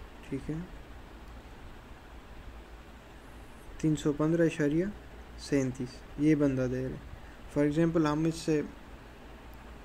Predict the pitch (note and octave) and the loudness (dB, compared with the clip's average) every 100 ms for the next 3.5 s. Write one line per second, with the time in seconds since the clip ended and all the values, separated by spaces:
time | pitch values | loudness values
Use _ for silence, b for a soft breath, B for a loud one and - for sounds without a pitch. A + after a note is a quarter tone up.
0 | - - - - D#3+ - D#3 D3+ D3 E3 | -16 -16 -16 -12 -12 0 2 2 4 6
1 | D#3+ D3 D3 C#3 C#3 D#3 D#3+ D#3+ - C#3+ | 6 6 6 4 4 2 2 2 2 0
2 | - D3 D#3+ D#3+ D#3 D#3+ E3 - D3 C#3+ | 2 2 2 0 0 2 2 4 4 6
3 | D3 E3 E3 E3+ E3+ | 8 6 6 6 6